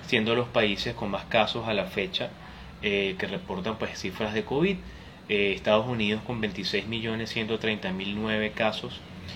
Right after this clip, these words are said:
la India con diez millones setecientos cuarenta y seis mil ciento ochenta y tres casos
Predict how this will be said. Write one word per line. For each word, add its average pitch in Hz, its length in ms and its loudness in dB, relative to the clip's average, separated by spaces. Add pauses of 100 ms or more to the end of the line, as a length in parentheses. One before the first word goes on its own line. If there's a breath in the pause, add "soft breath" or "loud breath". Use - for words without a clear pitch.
(340 loud breath)
la 110 140 8
India 110 380 4
con 120 380 -2
diez 107 180 2
millones 113 420 -2
setecientos 104 500 -2
cuarenta 107 320 0
y - 20 -4
seis 90 240 -2
mil 95 160 -2
ciento 110 240 0
ochenta 107 240 -2
y 92 40 -2
tres 92 240 -2
casos 117 440 2